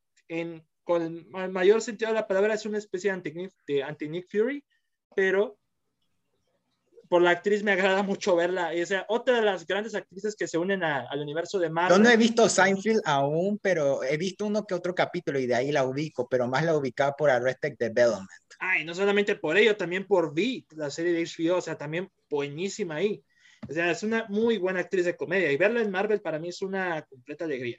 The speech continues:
Speaker 1: para mí. O sea, es otra gran actriz que se une a estas filas, pero, eh, me, me, esa escena post-créditos es fácilmente una de las mejores de Marvel, así, fácilmente.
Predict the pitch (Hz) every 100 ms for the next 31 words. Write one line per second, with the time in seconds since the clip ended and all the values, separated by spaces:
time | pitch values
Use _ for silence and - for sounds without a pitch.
0 | _ 139 135 131 123 _ - 143 143 127
1 | - 139 - _ _ 147 151 170 160 165
2 | 160 - 156 - 139 143 151 151 143 185
3 | 226 226 170 139 131 _ _ _ _ _
4 | - 139 139 135 135 - 156 170 165 156
5 | 175 170 180 226 294 311 277 285 233 202
6 | - 254 254 254 240 226 240 233 226 220
7 | 247 254 240 220 180 - 180 180 185 160
8 | 135 135 _ _ 151 156 160 156 151 _
9 | 170 170 208 180 151 147